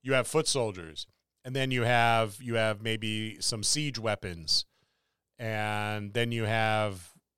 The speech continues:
all the different individuals that follow armies, you know, to do the cooking, and, and there's smiths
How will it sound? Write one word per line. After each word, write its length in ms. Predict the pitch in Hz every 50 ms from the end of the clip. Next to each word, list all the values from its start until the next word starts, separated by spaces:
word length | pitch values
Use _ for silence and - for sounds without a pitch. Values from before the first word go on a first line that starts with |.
| _ _ -
all 580 | - 127 135 135 139 139 139 135 135 135 135 131
the 100 | 123 123
different 540 | 117 113 143 127 - - 135 123 123 123 -
individuals 880 | 139 135 131 127 120 117 131 135 120 120 123 127 123 123 120 113 104
that 200 | 120 117 110 104
follow 500 | - - 135 127 127 127 123 120 120 120
armies, 640 | 104 110 107 107 104 101 98 98 95 92 92 90 90
you 100 | 104 107
know, 200 | 104 104 104 104 101
to 140 | - - 110
do 140 | 101 113
the 100 | 104 101
cooking, 720 | - - 160 147 - - 127 117 110 107 104 101 98 101 98
and, 520 | 98 98 98 98 101 101 98 98 101 101 _ - - _ _ _ -
and 360 | 104 104 104 101 101 101 101
there's 180 | 98 95 92
smiths 840 | - - - - 135 156 156 131 - - - - - - - -